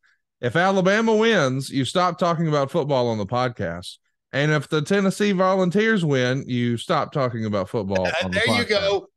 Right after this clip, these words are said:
Speaker 2: Winner, winner, chicken dinner. I
Speaker 1: So,
Speaker 2: love it.
Speaker 1: keep those coming. We're looking for your suggestions. Hashtag double J bet.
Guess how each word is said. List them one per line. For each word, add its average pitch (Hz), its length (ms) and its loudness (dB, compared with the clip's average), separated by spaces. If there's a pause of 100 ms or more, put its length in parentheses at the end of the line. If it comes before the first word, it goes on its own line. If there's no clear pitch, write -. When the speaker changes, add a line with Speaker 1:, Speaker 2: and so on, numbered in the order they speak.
Speaker 2:
Winner, 240 320 4
winner, 233 280 2
chicken 214 400 -2
dinner. 139 400 0 (180)
I 123 100 -4
Speaker 1:
So, 117 60 2
Speaker 2:
love 110 220 2
it. - 40 -14 (520)
Speaker 1:
keep 262 240 2
those 262 240 2
coming. 220 440 2
We're 185 120 4
looking 214 280 2
for 214 100 -2
your 208 120 2
suggestions. 180 680 0
Hashtag 185 760 0
double 185 320 2
J 180 280 4
bet. 135 500 0